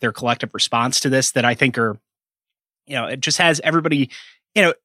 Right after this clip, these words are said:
there's, we've got no choice but to cover this and talk about this because of, of the, the lack of humanity with which,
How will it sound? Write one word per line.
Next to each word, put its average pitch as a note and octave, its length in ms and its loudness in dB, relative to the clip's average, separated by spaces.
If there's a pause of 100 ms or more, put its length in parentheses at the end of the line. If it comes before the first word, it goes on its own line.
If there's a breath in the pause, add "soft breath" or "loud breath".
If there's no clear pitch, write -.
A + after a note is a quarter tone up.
(200)
there's, F3+ 240 0
we've F3+ 240 0
got G3+ 160 2
no F#3 160 4
choice F3+ 320 0
but C3 160 -2
to C3 80 -6
cover B2 340 0
this G2+ 220 -8
and A#2+ 120 -10
talk B2 240 0
about G2 280 -14
this - 240 -8
because A#2+ 340 -4
of, A2+ 220 -12
of A#2 240 -4 (220)
the, G#2+ 420 -6 (360 loud breath)
the C3+ 60 -2
lack C#3+ 300 2
of B2+ 80 -2
humanity A2+ 580 -4
with G2 180 -14
which, - 480 -4